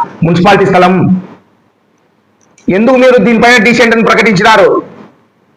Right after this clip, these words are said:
నీకు తెలుదా పెద్దాయన గారు డీసెంట్ అంటే ఏంది అని? మేము ఆమోదం తెలిపినాం, మీరు డీసెంట్ అంటారు. అంటే వద్దని మీరు, ఇది భావ్యమేనా? ఇప్పుడు already ఆ స్కూల్ వాళ్ళు వ్యాన్లు పెడుతున్నారు,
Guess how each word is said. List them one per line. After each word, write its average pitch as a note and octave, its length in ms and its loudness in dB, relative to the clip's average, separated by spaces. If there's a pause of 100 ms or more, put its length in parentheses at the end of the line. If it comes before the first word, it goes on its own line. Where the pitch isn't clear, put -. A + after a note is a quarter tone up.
(1160)
నీకు G#3 140 -2
తెలుదా A3+ 280 2
పెద్దాయన A#3+ 400 2
గారు A3 480 2
డీసెంట్ A#3 340 0
అంటే A#3+ 160 2
ఏంది A#3+ 300 4
అని? A3+ 320 2 (1900)
మేము A3+ 160 0
ఆమోదం B3 440 2
తెలిపినాం, A#3 600 0 (1300)
మీరు D4+ 180 -2
డీసెంట్ B3 380 0
అంటారు. G3 280 2
అంటే B3+ 340 2
వద్దని B3+ 220 2
మీరు, G#3+ 220 0 (1300)
ఇది A#3+ 100 0
భావ్యమేనా? A#3 920 2 (1000)
ఇప్పుడు A3+ 220 -4
already C4 300 2
ఆ C#4 120 4
స్కూల్ C#4 240 0
వాళ్ళు C4+ 160 2
వ్యాన్లు B3+ 540 2
పెడుతున్నారు, B3+ 720 0